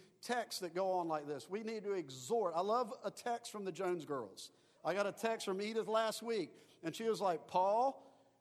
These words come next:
you need to be reminded of all the things that God spoke over you." And she goes, "God said it will be." I was like, "Okay,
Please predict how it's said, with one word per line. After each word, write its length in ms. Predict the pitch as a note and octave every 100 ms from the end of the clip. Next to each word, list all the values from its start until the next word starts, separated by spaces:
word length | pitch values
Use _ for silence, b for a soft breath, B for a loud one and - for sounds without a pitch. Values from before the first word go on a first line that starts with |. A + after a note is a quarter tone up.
| B _
you 160 | D#3 A#3+
need 140 | B3+
to 80 | A3
be 160 | F#3+ G#3
reminded 1000 | F#3+ F#3+ G#3 B3+ C#4+ B3+ F3+ D3+ D3+ F#3
of 140 | E3+
all 160 | G3+ A3+
the 100 | A3+
things 340 | A3+ A#3 G3
that 180 | G#3 F#3+
God 280 | G#3 G3+ D#3+
spoke 460 | - - A#3 A3+
over 240 | G#3+ F3 D3
you." 280 | B2 G#2+ F#2 - b b b -
And 160 | F3
she 140 | E3 G#3
goes, 340 | G3 F3 - - C3
"God 340 | G3 A3 A#3+
said 540 | - A3 F#3 F3 F3 E3+
it 180 | F#3+ F#3+
will 160 | F#3+ F#3
be." 380 | D#3+ G3 C#3 G#2 - _ _ _ -
I 120 | D3+
was 120 | D#3+
like, 240 | D3 C3 A#2
"Okay, 440 | F3 E3+ G#3 C3+